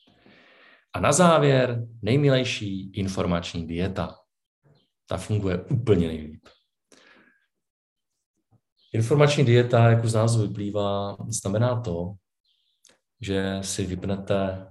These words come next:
veškerý přísun informací. Ale veškerý.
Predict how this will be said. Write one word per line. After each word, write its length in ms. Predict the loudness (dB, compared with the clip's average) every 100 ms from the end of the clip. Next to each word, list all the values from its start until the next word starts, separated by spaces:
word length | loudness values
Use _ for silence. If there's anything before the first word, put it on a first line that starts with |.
| _ -14
veškerý 360 | -14 -12 -10 -10
přísun 420 | -10 -10 -8 -8
informací. 760 | -8 -6 -6 -8 -14 -14 -16 -18 _ _ _ _ _ _ _ _ _ _ -6
Ale 180 | -4
veškerý. 500 | -4 -8 -8 -8 -10